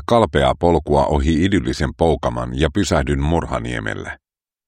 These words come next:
Sillä nimellä on ryhdytty kutsumaan pientä niemeä, joka kurkottaa kohti Puduminjärven selkää. Se ei ole niemen virallinen nimi, mutta löytyy joistain kartoista.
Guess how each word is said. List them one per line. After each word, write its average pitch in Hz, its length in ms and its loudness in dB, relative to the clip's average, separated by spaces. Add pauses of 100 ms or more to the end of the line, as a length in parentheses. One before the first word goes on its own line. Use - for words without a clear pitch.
(340)
Sillä 92 300 4
nimellä 90 420 2
on 76 100 2
ryhdytty 76 520 0
kutsumaan 73 580 -2
pientä 80 340 0
niemeä, 60 600 -2
joka 78 320 0
kurkottaa 73 580 0
kohti 73 300 -2 (100)
Puduminjärven 60 800 -2
selkää. 58 600 -8 (920)
Se 90 180 2
ei 92 180 4
ole 87 160 2
niemen 82 420 2
virallinen 60 560 0
nimi, 69 240 0
mutta 73 320 -2
löytyy 71 400 -2
joistain 69 500 -2
kartoista. 57 680 -8